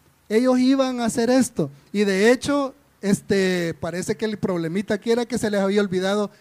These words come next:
qué es lo que iban a hacer cada vez que partieran el pan, que él fue lo que les dijo, que ya vamos a ver más adelante. El tiempo era muy acogedor y de mucho aprendizaje también. Dice el versículo cuarenta y seis, "Comían juntos con alegría y sencillez de corazón",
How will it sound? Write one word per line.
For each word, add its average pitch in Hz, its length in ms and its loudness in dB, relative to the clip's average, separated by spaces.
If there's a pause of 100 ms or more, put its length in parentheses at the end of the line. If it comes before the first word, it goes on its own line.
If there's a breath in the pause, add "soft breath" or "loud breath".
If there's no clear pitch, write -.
(160 soft breath)
qué 202 220 0
es 214 40 2
lo 202 160 0
que 185 120 -4
iban 190 240 0
a 156 60 -4
hacer 208 360 2
cada 170 260 -4
vez 160 160 -4
que 165 120 -8
partieran 147 480 -8
el 131 100 -12
pan, 214 240 -4
que 151 140 -8
él 151 80 -8
fue 165 100 -2
lo 147 140 -4
que 139 100 -10
les 127 160 -14
dijo, 127 160 -10 (340 soft breath)
que 165 120 -4
ya 151 100 2
vamos 143 300 0
a 139 60 0
ver 139 140 -2
más 127 160 -6
adelante. 117 500 -14 (840 soft breath)
El 175 140 -2
tiempo 247 340 4
era 226 120 4
muy 220 200 4
acogedor 220 680 4 (680)
y 190 120 0
de 180 100 2
mucho 202 240 0
aprendizaje 160 680 -4
también. 131 400 -14
Dice 208 180 0
el 220 60 2
versículo 208 500 2
cuarenta 185 340 -4
y 147 40 -4
seis, 185 360 -2 (480 soft breath)
"Comían 196 500 0
juntos 247 720 -2
con 180 200 -4
alegría 180 560 -2
y 202 80 -2
sencillez 170 580 -4
de 185 100 -2
corazón", 139 640 -8